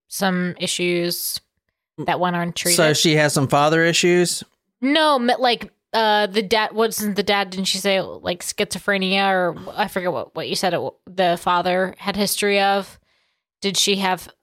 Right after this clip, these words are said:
Speaker 1: mental disorders that were untreated?
Speaker 2: If you wanna read this, this is gonna take the case in a completely new direction, and you guys are going to immediately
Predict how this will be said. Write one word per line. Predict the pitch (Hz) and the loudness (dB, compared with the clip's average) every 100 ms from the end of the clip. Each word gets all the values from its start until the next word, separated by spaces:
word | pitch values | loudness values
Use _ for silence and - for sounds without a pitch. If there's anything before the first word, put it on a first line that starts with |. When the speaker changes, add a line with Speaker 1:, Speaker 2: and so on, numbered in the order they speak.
| _ | _
Speaker 1:
mental | 196 190 170 185 | -2 0 0 -4
disorders | 175 - 185 175 170 | -4 -2 0 -2 -4
that | 165 | -4
were | 175 | -2
untreated? | 175 170 185 175 220 220 _ _ _ - | -2 -2 -4 -4 -4 -8 _ _ _ -4
Speaker 2:
If | 156 | 2
you | 175 | 4
wanna | 202 185 | 4 4
read | 175 | 4
this, | 147 135 123 | 4 4 4
this | 180 | 2
is | 180 | 4
gonna | 190 175 | 2 4
take | 185 160 | 2 2
the | 160 | 2
case | 165 160 - | 2 2 2
in | 156 | 2
a | 139 | 2
completely | 135 139 - 170 160 160 | 2 0 2 2 2 2
new | 165 | 2
direction, | 156 156 156 - 170 160 160 - _ _ _ _ _ _ _ _ _ 135 | 2 2 2 2 2 2 0 -6 _ _ _ _ _ _ _ _ _ 0
and | 135 127 127 123 - - | 2 4 4 2 -2 -2
you | 131 143 | 2 4
guys | 135 131 - - - _ _ _ _ _ _ - | 4 2 0 -8 -12 _ _ _ _ _ _ -2
are | 131 | 0
going | 127 127 123 | 2 2 2
to | 123 | 2
immediately | 123 127 131 123 123 120 | 4 4 2 2 2 2